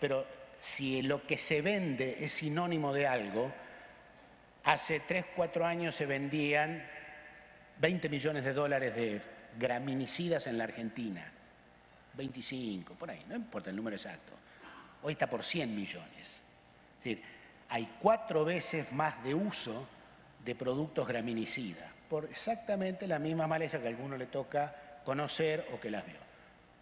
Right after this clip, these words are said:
Llámese maíz guacho, que es otro bichito que, que de paso sirve para ir incorporando lo que son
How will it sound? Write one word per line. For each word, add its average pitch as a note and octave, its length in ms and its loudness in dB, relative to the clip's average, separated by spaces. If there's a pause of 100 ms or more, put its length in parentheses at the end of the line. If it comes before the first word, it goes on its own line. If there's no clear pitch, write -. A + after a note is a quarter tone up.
(380)
Llámese D#3+ 400 2
maíz C#3 220 0
guacho, F#3+ 500 2
que - 80 -8
es A2 100 -6
otro A2+ 220 0
bichito A#2 420 0
que, A2 200 -2 (400)
que G2+ 220 -6 (100)
de A2 100 0
paso C3 340 -2
sirve C3 340 0
para A2+ 160 0
ir A#2 80 0
incorporando A#2 640 0
lo A#2 120 0
que A2+ 120 -2
son D#3 320 2